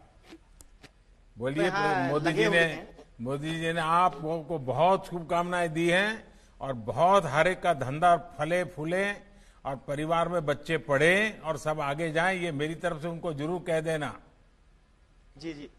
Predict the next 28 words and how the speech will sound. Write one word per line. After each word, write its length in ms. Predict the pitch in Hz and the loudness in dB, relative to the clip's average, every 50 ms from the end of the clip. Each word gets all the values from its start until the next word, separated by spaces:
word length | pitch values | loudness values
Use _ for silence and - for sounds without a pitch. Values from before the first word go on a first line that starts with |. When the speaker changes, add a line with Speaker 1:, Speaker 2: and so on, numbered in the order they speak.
| _ _ - | _ _ -10
Speaker 2:
और 220 | 160 160 165 175 175 | -8 -6 -4 -2 0
आपने 380 | 180 175 190 196 196 214 214 | 4 4 4 4 2 -2 -2
बहुत 280 | 196 185 190 208 208 - | 2 2 2 2 2 0
सराहनीय 440 | 208 185 185 180 185 185 202 208 214 | 4 6 6 6 6 4 0 -2 2
काम 300 | 214 202 196 208 208 180 | 4 6 6 6 4 -2
किया 200 | 180 185 196 208 | -4 0 2 2
है 220 | 208 196 196 208 | 4 2 2 0
कोरोना 400 | 202 208 202 190 185 185 196 208 | 0 -2 -2 -2 -2 -2 -2 -2
के 160 | 202 202 202 | -2 -2 -2
समय 280 | 175 185 185 185 185 185 | -2 -2 -4 -4 -4 -4
में, 300 | 185 202 233 262 294 294 - - - - - - - 143 | -4 -4 -4 -4 -6 -8 -10 -16 -20 -20 -20 -20 -18 -4
जो 220 | 143 190 208 214 | 2 4 4 4
कि 500 | 214 220 226 226 226 220 214 202 196 185 | 4 2 0 0 2 4 4 4 4 2
भारत 380 | 170 147 147 151 175 185 208 202 | 0 -2 0 4 4 4 4 4
में 120 | 202 202 208 | 0 -2 0
ऐसा 420 | 196 190 165 180 208 214 214 214 | 0 0 2 4 6 6 6 6
संकट 400 | 208 208 196 185 180 190 208 196 | 4 0 -4 -4 -4 -4 0 2
आया 260 | 190 180 185 190 214 | 4 4 4 4 4
हुआ 300 | 214 185 175 180 180 185 | 4 2 2 0 0 0
था, 140 | 180 180 196 | 0 -2 -4
जो 240 | 190 180 208 214 - | -2 -2 -4 -4 -4
फुटपाथ 360 | - 185 185 - 190 196 208 208 | -6 -10 -6 -2 0 0 0 0
पे 180 | 208 214 214 | -2 -4 -4
हम 160 | 202 180 185 | -4 -4 -4
लोग 160 | 190 202 190 175 | -6 -8 -8 -8
दुकान 280 | 175 - 185 190 220 | 0 2 4 4 4
लगाते 400 | 220 196 185 180 170 175 175 165 | 4 4 4 4 2 0 -4 -8
थे, 240 | 139 151 175 226 262 | -8 -8 -6 -6 -6